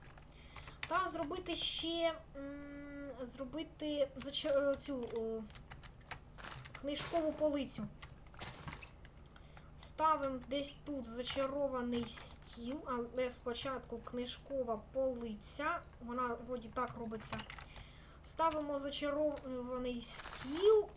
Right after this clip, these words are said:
та книжкову полицю. І для цього ще треба... а, я ж забув, треба лазурит. Ну, потім за лазуритом сходимо. Ну, хоча, я думаю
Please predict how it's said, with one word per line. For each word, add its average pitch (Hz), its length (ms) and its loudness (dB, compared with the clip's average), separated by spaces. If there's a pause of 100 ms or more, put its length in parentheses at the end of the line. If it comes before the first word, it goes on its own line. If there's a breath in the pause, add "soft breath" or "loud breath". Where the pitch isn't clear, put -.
(540)
та 339 460 4 (180)
книжкову 302 560 2
полицю. 294 500 2 (920 loud breath)
І 330 140 2 (420)
для 311 200 4
цього 370 360 2
ще 339 200 2
треба... 311 440 2
а, 302 220 6
я 269 140 4
ж 240 80 -2
забув, 269 400 0
треба 285 600 4
лазурит. 294 720 4 (2000)
Ну, 285 200 -4
потім 294 320 0
за 277 100 4
лазуритом 285 600 6
сходимо. 220 520 4 (3500 loud breath)
Ну, 285 140 -2
хоча, 302 220 2
я 320 120 4
думаю 277 760 2